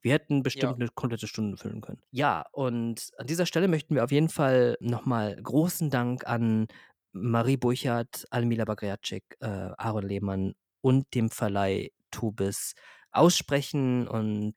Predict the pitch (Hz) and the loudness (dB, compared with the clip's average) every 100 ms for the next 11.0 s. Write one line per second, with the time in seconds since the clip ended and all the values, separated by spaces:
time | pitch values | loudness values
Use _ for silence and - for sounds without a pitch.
0 | - 98 85 - _ - 98 90 92 - | -10 -12 -12 -16 _ -8 -4 -4 -6 -12
1 | _ _ - 147 139 - 131 120 - 104 | _ _ -4 0 0 2 0 0 -2 -4
2 | 104 - - - 104 - - - 90 90 | -4 -6 -10 -10 -8 -8 -8 -8 -6 -4
3 | 92 - 156 175 147 147 131 127 _ 123 | -6 -6 -2 -2 -2 -4 -4 -6 _ -2
4 | 113 107 104 - 104 107 104 95 95 90 | 0 0 -2 -6 -4 -2 -2 -2 -4 -6
5 | - - - 73 - 170 151 156 156 139 | -10 -14 -20 -18 -2 2 2 0 -4 -2
6 | 139 131 131 120 120 - - 175 185 - | -2 -2 -2 -2 -4 -6 0 2 2 -4
7 | - 127 123 117 127 143 - 120 156 - | -4 -2 -2 -6 -4 -4 -2 -2 -2 -4
8 | - 110 - 104 - - - 123 117 117 | -8 -8 -8 -10 -8 -10 -8 -6 -4 -6
9 | - - _ - 117 104 101 - - 113 | -8 -20 _ -6 -2 0 -2 -6 -4 -2
10 | 110 107 - - - 123 156 139 135 | -2 -4 -6 -10 -4 -2 -2 0 -2